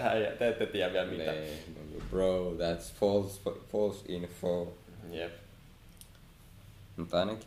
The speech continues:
Speaker 2: nyt oman, oman tietämyksen rajoissa.
Speaker 1: Joo, voitte tulla I G D M korjaa, jos ollaan väärässä.
Speaker 2: Se, mut se nyrkkeilyssäkki oli kiva, kun se oli
Speaker 1: Joo,
Speaker 2: siellä.
Speaker 1: mä, mä olin, aina katoin siellä, niin
Speaker 2: Siis.
Speaker 1: Topi,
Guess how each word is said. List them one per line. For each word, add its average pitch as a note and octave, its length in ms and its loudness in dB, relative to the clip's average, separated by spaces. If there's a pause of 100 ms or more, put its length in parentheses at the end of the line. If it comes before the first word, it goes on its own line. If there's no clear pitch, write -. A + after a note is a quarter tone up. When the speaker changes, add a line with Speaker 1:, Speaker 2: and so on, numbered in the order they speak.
Speaker 2:
nyt G2+ 120 -8 (160)
oman, F2 340 2
oman F#2+ 280 2
tietämyksen - 640 -2
rajoissa. - 380 -4
Speaker 1:
Joo, F2+ 200 -2
voitte F#2+ 220 -4
tulla G#2 440 0 (520)
I G#2 140 -2
G F#2 80 -10 (580)
D F2 220 -2
M E2+ 100 -6 (160)
korjaa, E2 300 -6
jos - 200 -12
ollaan E2 200 -6
väärässä. - 320 -6 (360)
Speaker 2:
Se, D#2+ 180 -6 (540)
mut F2+ 140 -8
se E2+ 200 -2 (140)
nyrkkeilyssäkki G#2 880 -6
oli A#1+ 120 -8 (100)
kiva, C#2+ 200 -8
kun C#2+ 120 -14
se - 160 -12
oli C2+ 80 -8
Speaker 1:
Joo, - 80 -14
Speaker 2:
siellä. G#2 200 4
Speaker 1:
mä, A2 340 2
mä A2+ 220 0
olin, A#2 340 2 (200)
aina B2 280 6
katoin F#2+ 340 0
siellä, F2 240 0
niin F2 200 -2 (240)
Speaker 2:
Siis. D#2+ 200 -12 (520)
Speaker 1:
Topi, A2+ 340 0